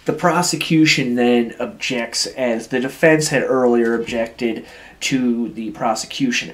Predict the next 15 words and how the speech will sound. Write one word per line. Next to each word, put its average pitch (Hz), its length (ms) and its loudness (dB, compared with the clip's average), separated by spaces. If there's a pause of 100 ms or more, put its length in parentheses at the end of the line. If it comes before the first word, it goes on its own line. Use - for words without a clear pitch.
asking 127 600 -8
about 110 320 -2
specifics - 1040 -4
of 123 720 2
the 110 420 -6
assault - 640 2 (680)
that 120 320 -2
took 123 320 -12
place 147 560 0
and 120 160 -4
any 117 240 -4
of 117 240 0
Damien's 117 640 -6
other 113 320 -2
violent 120 840 -8